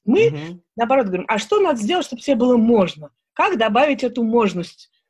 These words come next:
Speaker 1: Вот это то, что рука твоя показала, как ее
Speaker 2: Мгм,
Speaker 1: вывести
Speaker 2: мгм.
Speaker 1: туда? Что туда добавит можности? Вот будет смешно, если
Speaker 2: Вот,
Speaker 1: тебе
Speaker 2: а
Speaker 1: понравится.
Speaker 2: фиг его знает, слушай, фиг его знает, я не знаю.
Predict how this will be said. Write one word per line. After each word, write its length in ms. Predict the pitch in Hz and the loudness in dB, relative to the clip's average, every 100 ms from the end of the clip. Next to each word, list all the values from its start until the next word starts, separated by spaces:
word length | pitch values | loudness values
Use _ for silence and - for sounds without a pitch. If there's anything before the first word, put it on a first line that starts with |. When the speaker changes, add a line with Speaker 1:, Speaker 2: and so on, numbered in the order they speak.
| _ | _
Speaker 1:
Вот 160 | 196 190 | -8 -6
это 80 | 185 | -8
то, 120 | 208 | -8
что 180 | - 202 | -4 -4
рука 220 | 208 220 | -2 -4
твоя 200 | - 170 | -4 -8
показала, 520 | 165 170 190 349 339 220 | -8 -6 -2 0 0 -2
как 240 | 247 226 | -8 -8
ее 200 | 220 214 | -4 -2
Speaker 2:
Мгм, 40 | |
Speaker 1:
вывести 300 | 196 214 165 - | -2 -6 -10 -14
Speaker 2:
мгм. 180 | 135 143 | -14 -10
Speaker 1:
туда? 280 | 139 147 _ _ _ _ | -10 -10 _ _ _ _
Что 260 | - 302 | -8 -6
туда 340 | 294 220 190 185 | -4 -2 0 0
добавит 460 | 185 190 165 160 | 0 -2 -4 -6
можности? 680 | 190 180 170 160 - 160 - _ _ _ _ _ _ _ - | -6 -6 -6 -12 -16 -16 -18 _ _ _ _ _ _ _ -6
Вот 160 | 226 | -4
будет 220 | 202 233 | -4 -8
смешно, 480 | - 214 208 190 180 _ _ _ _ _ _ | -10 -10 -6 -6 -8 _ _ _ _ _ _
если 260 | 185 135 180 | -12 -10 -12
Speaker 2:
Вот, 0 | |
Speaker 1:
тебе 160 | - - | -16 -16
Speaker 2:
а 60 | 127 | -12
Speaker 1:
понравится. 240 | 131 170 - | -10 -12 -18
Speaker 2:
фиг 160 | 139 | -18
его 220 | 127 110 107 | -16 -14 -14
знает, 500 | 98 104 95 90 - | -14 -12 -12 -14 -18
слушай, 340 | 113 110 98 | -20 -18 -20
фиг 240 | - 131 117 | -20 -18 -14
его 180 | 104 | -14
знает, 400 | 95 101 92 87 | -12 -14 -14 -12
я 140 | 107 120 | -10 -8
не 100 | 135 | -8
знаю. 640 | 131 123 101 87 82 87 | -8 -8 -8 -10 -16 -20